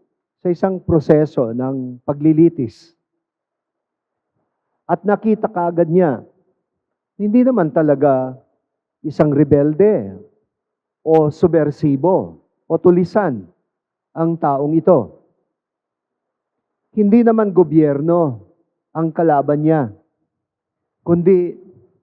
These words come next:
ang institusyon ng templo. Ibang tao ang tumatawag sa kanya na Mesiyas o hari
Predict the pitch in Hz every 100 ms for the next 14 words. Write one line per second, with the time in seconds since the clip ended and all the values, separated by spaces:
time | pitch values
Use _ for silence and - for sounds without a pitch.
0 | _ _ _ 160 175 180 170 - 175 160
1 | 139 190 175 110 101 95 - 143 143 135
2 | 135 127 131 139 127 92 _ _ _ _
3 | _ _ _ _ _ _ _ _ _ _
4 | _ _ _ _ _ _ _ _ _ _
5 | _ - 165 226 220 208 196 185 214 254
6 | 117 98 98 - _ _ _ 156 156 165
7 | 156 160 160 175 165 - 196 190 147 127
8 | 135 139 _ _ _ _ _ - 143 143
9 | - 180 190 120 - _ _ _ _ _
10 | _ _ _ - 196 190 208 226 202 143